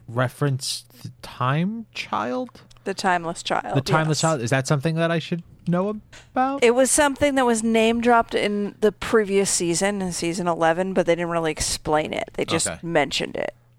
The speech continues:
Speaker 1: Okay.
Speaker 2: Um, so this is new mythology that they're making up as they go along.
Speaker 1: Gotcha.
Speaker 2: Not that they're, like, doing that willy-nilly, but they have. This is not, like, old,
Speaker 1: It's not something
Speaker 2: old
Speaker 1: that
Speaker 2: mythology
Speaker 1: has
Speaker 2: that they're
Speaker 1: been,
Speaker 2: messing
Speaker 1: yeah,
Speaker 2: with.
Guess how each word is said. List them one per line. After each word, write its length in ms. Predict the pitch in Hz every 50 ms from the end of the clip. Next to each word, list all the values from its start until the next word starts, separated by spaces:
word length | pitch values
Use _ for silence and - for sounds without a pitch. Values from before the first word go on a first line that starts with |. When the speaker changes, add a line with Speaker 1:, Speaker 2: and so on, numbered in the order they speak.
| _ _ _ - - - - - - - - - _ -
Speaker 1:
Okay. 180 | 107 101 - -
Speaker 2:
Um, 340 | 156 - - - 127 - -
so 260 | - - - 170 175
this 220 | 165 180 185 -
is 160 | - 185 180 170
new 460 | 180 185 180 175 165 165 165 165 151
mythology 640 | 156 165 175 - 170 160 143 156 165 - - 165 151
that 220 | 110 151 151 -
they're 120 | 156 143 151
making 380 | 160 160 156 - 165 156 147
up 180 | 143 - - -
as 180 | 78 85 - -
they 160 | - 127 -
go 200 | - - - -
along. 440 | - - 50 50 - - - - - - - - - _
Speaker 1:
Gotcha. 160 | - - -
Speaker 2:
Not 200 | 202 196 196 190
that 100 | 202 190
they're, 220 | 185 190 170 156 156
like, 320 | 151 143 107 104 - - - - - _ _
doing 360 | 185 170 208 190 185 175 175 165
that 140 | - - -
willy-nilly, 600 | 185 196 190 175 180 190 180 - - - - -
but 240 | - - - - - -
they 120 | - 160 170
have. 340 | 190 170 165 190 - - _ _ _ -
This 200 | 180 175 165 -
is 180 | 165 180 208 185
not, 260 | 185 170 160 151 139
like, 240 | 160 170 - - - -
old, 480 | - 202 190 - 196 190 190 - 110 - - _ _ _ _ _
Speaker 1:
It's 140 | 127 123 110
not 140 | 135 127 123
something 160 | 135 123 202
Speaker 2:
old 100 | 190 190
Speaker 1:
that 80 | - -
Speaker 2:
mythology 500 | 170 165 - 165 - - - 170 - 170
Speaker 1:
has 80 | 208 208
Speaker 2:
that 80 | - 190
they're 100 | 151 147
Speaker 1:
been, 40 |
Speaker 2:
messing 300 | 151 147 160 - - -
Speaker 1:
yeah, 160 | 95 - - -
Speaker 2:
with. 240 | - - - -